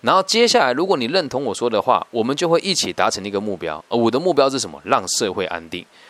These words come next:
所以你我之间也是有合作关系的。所以再往下看，有了解决第二个问题的方法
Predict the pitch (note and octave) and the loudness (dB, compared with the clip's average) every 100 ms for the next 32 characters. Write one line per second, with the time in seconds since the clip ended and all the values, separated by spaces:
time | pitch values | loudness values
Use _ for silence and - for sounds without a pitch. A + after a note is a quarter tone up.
0 | - D#3+ C#3+ B2+ G#3+ C3+ F#2 B2 B2+ B2 | -2 0 2 2 2 0 0 -2 -2 -2
1 | A2+ - F#2+ - E2+ G2 E2+ D#2 - C#2 | -2 0 -2 -2 -4 -4 -4 -6 -8 -10
2 | D#2+ - _ - - - - G3+ F#3 A3 | -12 -16 _ -20 -20 -18 0 2 4 4
3 | A2 G2 C3 A#2+ F#2+ B2+ F3+ F#3+ A2+ G#2 | 2 2 0 0 0 2 2 2 0 0
4 | A#2+ - G3+ D3+ C#3+ F#3+ A#2+ F#2 G#2 C#3+ | -2 0 0 4 4 2 0 0 0 2
5 | D#3+ B2+ | 0 -2